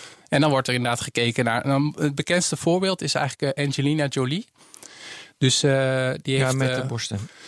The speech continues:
Speaker 1: ja, want
Speaker 2: Dus
Speaker 1: er is een, er is één mu-,
Speaker 2: vierentachtig procent, eh,
Speaker 1: mutatie
Speaker 2: ja.
Speaker 1: inderdaad op het B R C A één gen.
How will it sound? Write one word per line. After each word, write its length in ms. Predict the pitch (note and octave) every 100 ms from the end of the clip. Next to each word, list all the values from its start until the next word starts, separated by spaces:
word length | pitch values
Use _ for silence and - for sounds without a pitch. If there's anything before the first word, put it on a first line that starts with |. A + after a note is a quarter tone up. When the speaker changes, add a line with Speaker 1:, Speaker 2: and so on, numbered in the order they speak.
| -
Speaker 1:
ja, 260 | - D#3+ A#2
want 160 | B2+ C3+
Speaker 2:
Dus 120 | D3
Speaker 1:
er 60 |
is 120 | D3+ C3
een, 140 | B2+
er 140 | - A#2
is 180 | D3+ D3
één 220 | D3+ E3+
mu-, 40 |
Speaker 2:
vierentachtig 0 |
procent, 260 | D#3 D3+ G#2
eh, 60 | D#3
Speaker 1:
mutatie 580 | D3 D3 D3+ F3+ -
Speaker 2:
ja. 60 | F#3
Speaker 1:
inderdaad 420 | E3 D#3 D3+ D#3
op 80 | C#3+
het 160 | C3 A#2+
B 40 |
R 380 | C3+ C#3+ B2+ B2
C 200 | C#3 C3
A 140 | B2 B2
één 220 | C#3+ F3
gen. 340 | - E3 F#3